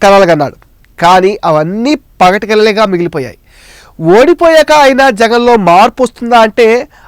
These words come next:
అలాంటిదేవి కనుచూపు మేరలో కూడా కనిపించడం లేదు. పార్టీని ప్రాణంగా భావించే క్యాడర్ పట్ల వైసీపీ నేతలు నిర్లక్ష్యంగా వ్యవహరిస్తున్నారు.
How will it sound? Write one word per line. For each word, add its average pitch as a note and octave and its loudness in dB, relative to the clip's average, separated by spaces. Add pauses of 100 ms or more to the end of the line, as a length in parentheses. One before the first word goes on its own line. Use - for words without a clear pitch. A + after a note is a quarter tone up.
(140)
అలాంటిదేవి F3+ 0
కనుచూపు A#3 -6
మేరలో F#3 -2
కూడా G#3+ -6
కనిపించడం D#3+ -8
లేదు. A#2+ -14 (680)
పార్టీని A3 0
ప్రాణంగా G#3 0
భావించే G3 0
క్యాడర్ G#3 0
పట్ల G#3+ 0 (400)
వైసీపీ B3 0
నేతలు A3+ -2 (280)
నిర్లక్ష్యంగా C4 0
వ్యవహరిస్తున్నారు. F3 -2